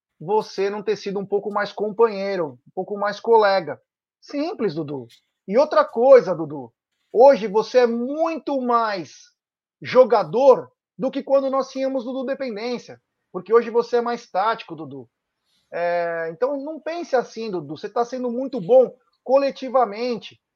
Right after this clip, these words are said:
entendeu? Não estrague um grupo que tá ganhando tudo, Dudu. E antes de você sair desse grupo, que foi um pouco antes do Campeonato Paulista,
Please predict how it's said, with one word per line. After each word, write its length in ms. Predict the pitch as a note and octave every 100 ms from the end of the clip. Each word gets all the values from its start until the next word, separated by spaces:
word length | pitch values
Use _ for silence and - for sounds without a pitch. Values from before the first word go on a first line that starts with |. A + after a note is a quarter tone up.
| _ _ _ _ _
entendeu? 280 | - G3 A3+
Não 120 | A#3+
estrague 560 | D#4+ - B3 C#4 D#4 B3
um 160 | A#3 E3+
grupo 560 | G3+ D4 - F3 C3 _ _ -
que 100 | A#3+
tá 140 | C#4+
ganhando 460 | B3 C4+ C#4 C#4+ C#4+
tudo, 360 | C4+ D#4+ C#4
Dudu. 400 | G#3+ F3 D#3+ C3 _ _ _ _ -
E 100 | A3
antes 300 | D#4+ E4 A#3+
de 80 | B3
você 300 | A#3 A#3 A#3
sair 360 | - G3+ C4+
desse 260 | A#3+ A#3 E3+
grupo, 540 | C#3 B3+ D4+ E3 C3+ _ _ _ _ _
que 120 | -
foi 180 | G3+ A#3
um 80 | A#3
pouco 360 | C4 D4 B3+ A#3+
antes 180 | A#3
do 100 | F3
Campeonato 540 | G#3+ A3 G#3+ G3+ G#3+ A3
Paulista, 760 | G3+ F3+ F3+ C4 - - C3